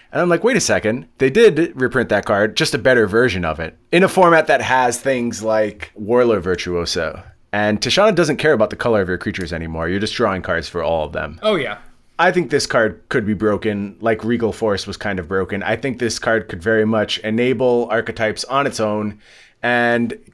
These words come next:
Speaker 1: going back to my last card, Growing Rights, th-, there's probably some combination of these two cards. The Growing Rights both finds your Tishana and,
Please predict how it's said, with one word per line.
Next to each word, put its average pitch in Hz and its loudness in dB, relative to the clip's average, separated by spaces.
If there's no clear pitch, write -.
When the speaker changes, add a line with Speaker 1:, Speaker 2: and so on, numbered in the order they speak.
Speaker 1:
going 165 4
back 135 4
to 120 -6
my 113 0
last 107 0
card, 101 -2
Growing 101 0
Rights, 95 -4
th-, 110 0
there's 120 0
probably 127 2
some 110 -2
combination 101 -4
of 85 -6
these 98 -6
two 101 -10
cards. 98 -4
The 101 -6
Growing 113 0
Rights 107 0
both 104 -6
finds 117 -2
your 110 0
Tishana 104 -2
and, 95 -6